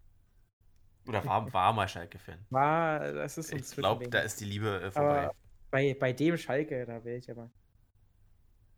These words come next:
Speaker 1: Ja.
Speaker 2: auch kein Schalke-Fan mehr.
Speaker 1: Ja, ja, man kann auch zu seinem Verein stehen, ne?
Speaker 2: Das stimmt, das stimmt. Ich bin auf jeden Fall kein Erfolgsfan im Sinne, aber ich glaube,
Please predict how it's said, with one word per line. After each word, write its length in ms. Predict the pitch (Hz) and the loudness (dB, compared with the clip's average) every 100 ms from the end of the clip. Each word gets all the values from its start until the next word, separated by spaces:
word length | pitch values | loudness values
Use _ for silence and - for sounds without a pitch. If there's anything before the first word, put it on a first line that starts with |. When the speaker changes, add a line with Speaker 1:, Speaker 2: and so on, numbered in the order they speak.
| _ - - - - - | _ -20 -20 -20 -20 -16
Speaker 1:
Ja. 220 | 95 - | -14 -2
Speaker 2:
auch 360 | 127 135 123 - | 0 0 -4 -12
kein 180 | - 113 | -12 -8
Schalke-Fan 500 | 117 120 - 117 113 | -6 -8 -6 -6 -4
mehr. 180 | 110 - - - | -8 -10 -14 -12
Speaker 1:
Ja, 280 | 101 98 95 90 69 - 73 - | -4 -2 -2 -4 -14 -18 -20 -12
ja, 180 | 90 131 | -8 -8
man 440 | 143 139 123 120 | -8 -10 -10 -10
kann 140 | - 139 | -12 -10
auch 60 | |
zu 100 | - | -8
seinem 160 | 135 131 | -8 -8
Verein 220 | 135 117 | -8 -8
stehen, 300 | - 104 98 | -10 -12 -12
ne? 120 | 107 - _ - - - - - | -14 -14 _ -20 -20 -20 -18 4
Speaker 2:
Das 220 | 196 196 | 6 6
stimmt, 280 | - 185 139 | 4 2 2
das 100 | 139 | -4
stimmt. 220 | 170 131 | -4 -6
Ich 40 | - | -6
bin 80 | 143 | -4
auf 100 | 139 | -4
jeden 120 | 156 | -2
Fall 240 | 165 143 - - - - | -2 -2 -6 -20 -20 -6
kein 140 | 151 | -2
Erfolgsfan 720 | 151 147 170 208 - 131 127 | 0 0 -2 -2 -4 -2 0
im 100 | 135 | -2
Sinne, 280 | 120 135 170 | -2 -2 -2
aber 340 | 139 127 131 - _ - - - - - | 0 0 0 -6 _ -20 -20 -20 -16 -14
ich 160 | 135 | -6
glaube, 420 | 139 143 147 143 | 2 2 2 -2